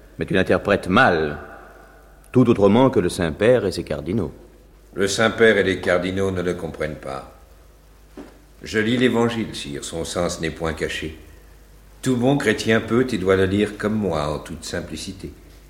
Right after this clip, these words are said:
Speaker 2: Ce n'est pas l'opinion des hommes qui compte, c'est l'Écriture.
Speaker 1: Beaucoup de gens ne savent pas lire, tu le sais bien, frère Martin.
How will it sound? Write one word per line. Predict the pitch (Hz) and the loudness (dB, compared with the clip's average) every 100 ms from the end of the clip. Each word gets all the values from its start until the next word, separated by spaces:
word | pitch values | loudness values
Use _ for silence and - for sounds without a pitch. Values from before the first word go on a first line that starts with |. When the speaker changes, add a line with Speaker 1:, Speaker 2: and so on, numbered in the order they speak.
| - - - - - | -20 -20 -20 -20 -20
Speaker 2:
Ce | - | -10
n'est | 82 87 | -4 2
pas | 90 | 4
l'opinion | 92 92 92 95 98 | 4 2 0 0 0
des | 80 82 78 | 2 2 4
hommes | 95 127 139 - | 4 4 0 -6
qui | 85 | -12
compte, | - 95 117 - - - - - - - - - - | -6 -6 -6 -10 -16 -20 -20 -20 -20 -20 -20 -20 -20
c'est | - 71 | -12 -8
l'Écriture. | 80 - - - 60 - - - - - - | -8 -8 -14 -16 -18 -18 -20 -20 -20 -8 4
Speaker 1:
Beaucoup | 123 156 | 8 8
de | 131 | 8
gens | 139 | 8
ne | 135 | 8
savent | 127 120 | 6 6
pas | 131 | 6
lire, | 127 117 95 | 6 6 4
tu | 98 | 2
le | |
sais | 92 107 | 0 2
bien, | 107 92 | 2 2
frère | 90 85 | 0 0
Martin. | 82 80 87 | -2 -6 -8